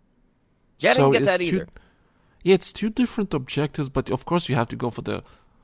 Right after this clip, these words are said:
Speaker 2: Geist first because, okay, so the objective, right, the main objective, the flag, whatever you wanna call it, right, the flag.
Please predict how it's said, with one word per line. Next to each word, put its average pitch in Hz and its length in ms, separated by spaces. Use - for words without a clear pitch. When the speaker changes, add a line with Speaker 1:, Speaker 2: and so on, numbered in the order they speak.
Speaker 2:
Geist 127 460
first 127 540
because, 107 280
okay, 120 200
so 117 180
the 120 120
objective, 156 520
right, - 180
the 117 60
main 110 200
objective, - 540
the - 80
flag, 104 340
whatever 104 300
you - 80
wanna 123 140
call - 180
it, - 100
right, 147 240
the 113 80
flag. 117 300